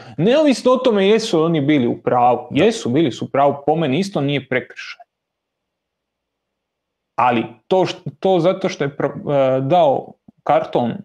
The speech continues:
Grgiću, ne znači da ga nije trebao dati Feru. Ok. Znaš, nije, jedna greška ne poništava sve ostalo, ne čini automatski sve ostalo,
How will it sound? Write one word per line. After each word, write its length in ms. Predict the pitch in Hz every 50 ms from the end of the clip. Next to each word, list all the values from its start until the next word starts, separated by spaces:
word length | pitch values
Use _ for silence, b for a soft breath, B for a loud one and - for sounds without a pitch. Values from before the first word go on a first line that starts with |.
| _ _ _ _ _ _ _
Grgiću, 600 | - 131 127 139 120 117 120 165 170 - - 269 254 247 - _ _ _ _ _
ne 180 | - 127 131 143
znači 260 | 147 180 170 165 -
da 60 | 160
ga 120 | 147 151 151
nije 340 | 160 170 175 160 143 135 -
trebao 300 | - 160 160 165 156 139
dati 300 | 151 147 147 - 127 127
Feru. 420 | - - _ 151 139 123 117 - - _ _ _ _ -
Ok. 220 | - - - - - 170 151 - - - _ _ _ _ _ _ _ _ _ _ _ _
Znaš, 320 | 151 147 120 107 - -
nije, 540 | - 101 120 143 151 170 185 185 175 156 B B B B B B B -
jedna 300 | 143 170 185 196 190 175
greška 500 | 165 190 208 196 196 - - 196 175 160
ne 220 | 160 160 156 160
poništava 640 | - 156 160 185 196 196 - - 202 185 175 170
sve 240 | 170 - - 196 185
ostalo, 600 | 156 139 147 147 - - - - - - - - 117
ne 260 | 123 127 131 135 127
čini 320 | - - 160 170 180 180 175
automatski 800 | 170 170 175 165 170 170 170 165 165 170 180 180 - - 175
sve 200 | 175 - - 175
ostalo, 500 | 170 175 170 175 - 147 131 131 131 131